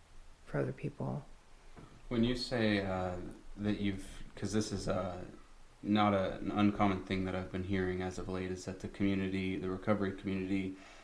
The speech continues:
Speaker 2: on the, uh, in Kenai, Soldotna area is,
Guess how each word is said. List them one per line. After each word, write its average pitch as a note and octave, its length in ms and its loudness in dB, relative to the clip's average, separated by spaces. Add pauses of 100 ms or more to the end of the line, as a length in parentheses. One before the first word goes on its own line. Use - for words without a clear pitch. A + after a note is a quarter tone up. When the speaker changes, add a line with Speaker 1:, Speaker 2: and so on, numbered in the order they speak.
(180)
Speaker 2:
on F#2 160 0
the, F2+ 80 0
uh, F2 480 -4
in F#2 160 -4
Kenai, F#2 420 0
Soldotna F2+ 580 -4
area F#2 360 -2 (120)
is, F2+ 260 -6